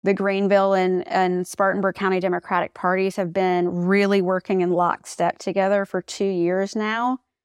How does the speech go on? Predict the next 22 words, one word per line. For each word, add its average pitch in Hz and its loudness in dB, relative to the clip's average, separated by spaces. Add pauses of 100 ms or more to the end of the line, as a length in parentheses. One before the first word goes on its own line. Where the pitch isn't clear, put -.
(120)
The 196 2
whole 202 2
state 202 -2
is, 208 -2
is 196 0
paying 196 0
attention 196 -2
to 214 -4
that. 208 2 (300)
What - 0
we've 202 2
been 202 0
able 190 2
to - -4
build 185 0
in 180 0
terms 180 -2
of 180 0 (280)
the 190 -4
sharing 185 0
of 180 -2
resources 185 -2